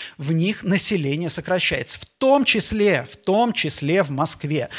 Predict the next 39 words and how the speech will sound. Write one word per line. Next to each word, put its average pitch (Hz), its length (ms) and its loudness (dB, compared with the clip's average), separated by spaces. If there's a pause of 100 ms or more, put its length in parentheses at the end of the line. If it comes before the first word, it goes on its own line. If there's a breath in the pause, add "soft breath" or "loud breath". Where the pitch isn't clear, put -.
(220 loud breath)
И 165 80 0
вот 185 220 2
это 285 180 2
вот 151 180 -2
будет 180 300 -2
для 156 160 2
нас, 220 240 0
мне 151 140 -4
кажется, 190 420 0
новый 151 400 0
вызов, 220 400 -2
потому 156 300 -4
что - 120 -6
мы 196 160 0
привыкли, 196 460 -2
что - 180 -10
в - 60 -16
крупных 147 340 -4
городах 151 400 0
население 147 520 -2
растёт. - 420 -4 (340 loud breath)
Мы 165 140 2
привыкли, 202 480 0
мы 170 280 0
воспринимаем 180 680 2
это 143 160 -2
как 170 260 0
данность, 254 320 0
как - 180 0
китайцы 190 520 2
воспринимали 151 640 0
как 165 240 -6
данность, 247 300 -2
что 156 100 -8
население 175 560 0
у 156 200 -2
них 156 220 -2
постоянно 175 640 0
увеличивается. 147 920 -2